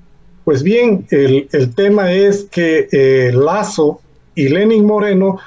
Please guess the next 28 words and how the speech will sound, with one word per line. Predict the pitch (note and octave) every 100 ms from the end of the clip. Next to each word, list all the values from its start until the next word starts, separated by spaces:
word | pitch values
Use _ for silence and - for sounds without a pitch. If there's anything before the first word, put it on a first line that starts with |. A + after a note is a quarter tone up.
| - -
no | G3
han | G#3+
hecho | A#3+ A#3+ G#3 F#3+
absolutamente | G3+ - - A#3 B3 D4+ C#4+ - F#3 A3+ B3+ B3 D#3+
nada | E3+ G#3 F3+ F#3 F#3 _ _ _ _
para | F#3 F3+
mostrar | E3 F#3 F#3 A#3 A3+ -
otra | - B3 A#3+ F#3+
forma | C3+ - A#3+ A3+ E3 C#3 A#2 A#2
de | C3+ D3
hacer | D#3 G3+ F#3+
gobierno, | F3 F3 G3+ G3 F3 F#3+ F#3 - _
otra | G#3 G#3+ G3+ -
forma | G#3+ A3+ G#3 F3+ E3 - - _ -
de |
solucionar | B2+ E3+ F3 E3+ F3+ G3 F#3
los | C#3
problemas | - E3 F#3+ F#3+ E3
del | F3 D3
país, | G3+ G3+ A#3 G#3 - -
y | C#4
entonces | C#4 D4+ C#4+ C#4+ A#3
le | G#3+
dejan | B3 A#3 G#3
en | F#3
bandeja | F#3 G3 G#3+ G#3 G3+
de | D#3
plata | - A3+ A3+ G#3